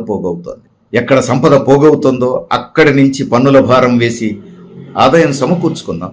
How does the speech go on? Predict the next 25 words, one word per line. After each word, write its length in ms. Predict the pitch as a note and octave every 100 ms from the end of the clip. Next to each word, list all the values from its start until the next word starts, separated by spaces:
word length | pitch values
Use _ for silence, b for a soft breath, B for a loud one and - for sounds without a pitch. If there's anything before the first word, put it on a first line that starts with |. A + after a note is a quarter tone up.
| -
అది 100 | F3+ F3+
కదా 160 | B2+ C#3 -
చేయవలసిన 460 | C3 D#3 A#2+ G#2 F#2+
పని. 180 | E2+ F2+ - _ - C3+
ఒక్క 140 | - D#3
ఏడాది 280 | D#3+ F3 E3+ E3
కాలంలో 380 | D3+ E3+ E3+ F3+ D#3+
మోడీ 200 | C#3 E3+ E3 C#3
పాలనలో 420 | D#3 E3 D#3+ F#3 - - -
వంద 160 | B2 D#3 D#3
మంది 180 | E3+ F#3
శతకోటీశ్వర్ల 840 | E3 C#3+ F3 F3+ F3 E3+ F3 D#3+ D3+
సంఖ్య 220 | D3 C3+ D3+
పెరిగింది. 400 | B2+ C3+ C#3 A2+ G#2+ - _ _ _ -
ఎట్లా 160 | G2+ A#2+
సాధ్యమైంది? 520 | A#2+ B2+ D3+ D#3 E3 F#3 - _ -
వంద 160 | B2+ C#3+
నుంచి 160 | D#3 E3+ C3+
రెండు 160 | C#3 D3+
వందల 240 | C#3+ C#3 C3+
మందికి 340 | C3+ D#3+ C#3 A#2+ -
వచ్చింది. 320 | B2 A#2+ - F2
అది 120 | - - _ _ _ _ _ -
రెట్టింపు 360 | C3+ - G3 -
అయింది 260 | - - -